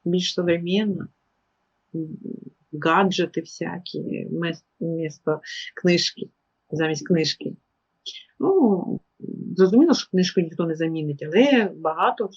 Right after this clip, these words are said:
буде цих планшетів і всього, всього такого,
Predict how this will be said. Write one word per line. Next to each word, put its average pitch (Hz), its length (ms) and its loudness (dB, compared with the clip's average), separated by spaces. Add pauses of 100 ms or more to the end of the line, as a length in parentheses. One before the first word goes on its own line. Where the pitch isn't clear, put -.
(260)
буде 196 340 0 (240)
цих - 380 -4 (380)
планшетів 180 760 2
і 156 60 -6
всього, 180 440 -2
всього 175 320 -6
такого, 160 500 -8